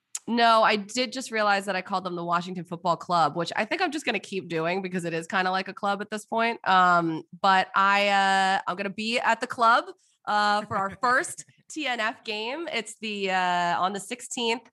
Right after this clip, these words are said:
Speaker 1: So, uh, everybody come check us out, come hang out with us if you're in the area.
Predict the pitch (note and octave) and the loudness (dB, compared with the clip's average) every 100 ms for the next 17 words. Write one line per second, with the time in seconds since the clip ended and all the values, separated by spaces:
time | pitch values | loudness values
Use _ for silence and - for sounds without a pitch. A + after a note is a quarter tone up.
0 | _ - _ - G3 F#3 F#3 F#3 F3+ F3 | _ -20 _ -4 0 2 2 2 2 4
1 | E3+ E3+ E3 E3 F3+ G3 G3 G3 G3 G3 | 4 4 2 0 -2 -2 -4 -4 -4 -6
2 | G3 _ - G3+ F#3 G3 G3 - G3+ F#3+ | -6 _ -8 -4 -4 -4 -8 -4 -4 -2
3 | G#3 G3+ G3 G3 G3 G3 F#3+ G3 F#3+ F3+ | -4 2 2 2 -2 -4 -2 0 2 0
4 | G3+ G3 F#3+ G3 F3 F3 F3 E3+ E3+ D#3 | 0 -2 -2 -4 -10 -8 -6 -4 -4 -4
5 | F3+ F3+ F3+ F3 F3 | -4 -4 -2 -2 -2